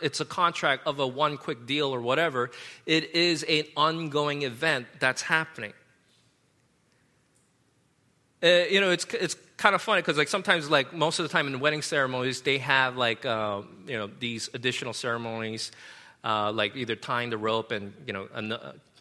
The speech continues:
God is the third rope or whatever, and you're tying it, or the stand coming together, or the lights, candles, you know. That would be a very unique,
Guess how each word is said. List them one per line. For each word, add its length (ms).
God 240
is 140
the 140
third 340
rope 240
or 60
whatever, 380
and 80
you're 100
tying 340
it, 100
or 220
the 120
stand 360
coming 220
together, 340
or 100
the 120
lights, 360
candles, 380
you 100
know. 160
That 180
would 80
be 120
a 20
very 260
unique, 680